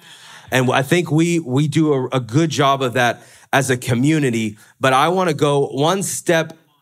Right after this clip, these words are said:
higher. And it's not just, um,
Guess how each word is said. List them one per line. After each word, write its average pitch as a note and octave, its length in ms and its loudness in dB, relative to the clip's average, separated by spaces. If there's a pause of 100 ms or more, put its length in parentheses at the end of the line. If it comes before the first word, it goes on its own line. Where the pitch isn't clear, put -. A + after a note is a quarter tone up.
higher. D3 760 0 (680)
And C#3+ 140 2
it's C3+ 200 -2
not F3+ 380 0
just, E3 600 -2 (520)
um, A#2 640 0